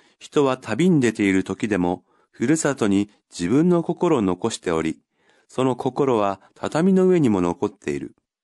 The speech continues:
その畳を留守の間に大事にしないと、旅で危険な目にあったり、病気になったりすると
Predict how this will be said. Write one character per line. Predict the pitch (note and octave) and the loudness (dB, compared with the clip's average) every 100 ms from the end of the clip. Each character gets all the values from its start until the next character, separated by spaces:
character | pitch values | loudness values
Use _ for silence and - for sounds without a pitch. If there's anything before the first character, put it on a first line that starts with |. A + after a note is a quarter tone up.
| _ _ _ _ _ _ _ _ _ _ _ _ _ | _ _ _ _ _ _ _ _ _ _ _ _ _
そ | - D3 | -4 -2
の | D3+ | -2
畳 | C#3+ D3 D#3 D3 C#3 | -2 -2 2 2 2
を | C3 C3 _ - | 0 -4 _ -4
留 | E3 | -4
守 | - F#3 | 0 0
の | C3+ - | 0 -2
間 | F#2+ F#2+ F2+ | 0 0 0
に | F2 E2+ _ - | -2 -2 _ -4
大 | G#2 D#3+ | -2 0
事 | F3+ | 0
に | D3+ | 0
し | - | -2
な | G2+ E2+ | -2 -2
い | - | -4
と、 | D#2 - _ _ _ _ | -8 -8 _ _ _ _
旅 | G#2 A2+ G#2 | -4 -2 0
で | F2+ | -2
危 | - | -4
険 | - C#3+ | -4 -2
な | E3+ E3 | 0 0
目 | D3+ | 2
に | A#2+ - | 0 -2
あ | F2+ | -6
っ | - | -10
た | - D2 | -12 -12
り、 | C#2+ _ _ _ _ _ G#2+ | -12 _ _ _ _ _ 0
病 | D#3 F3+ | 0 0
気 | F#3+ | 0
に | F3+ | 2
な | F3 | 2
っ | E3 | -2
た | A#2 | -6
り | F#2+ | -4
す | E2+ E2+ | -4 -4
る | F#2 | -6
と | - - | -4 -8